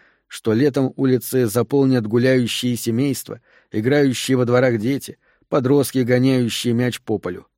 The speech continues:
Нынешняя кошмарная пустота порождена холодом, взрывом насилия на улицах и присутствием чужих,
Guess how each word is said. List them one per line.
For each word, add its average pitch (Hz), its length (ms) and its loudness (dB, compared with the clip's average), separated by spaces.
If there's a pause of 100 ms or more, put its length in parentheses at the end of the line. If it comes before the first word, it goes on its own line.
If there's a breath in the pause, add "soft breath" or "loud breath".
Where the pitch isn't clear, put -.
(460)
Нынешняя 120 560 0
кошмарная 110 580 -2
пустота 127 540 -4 (400 soft breath)
порождена 123 540 0
холодом, 113 540 -2 (340)
взрывом 135 480 2
насилия 131 460 2
на 123 140 2
улицах 147 480 -2 (300)
и 107 100 -6
присутствием 135 680 0
чужих, 131 540 -4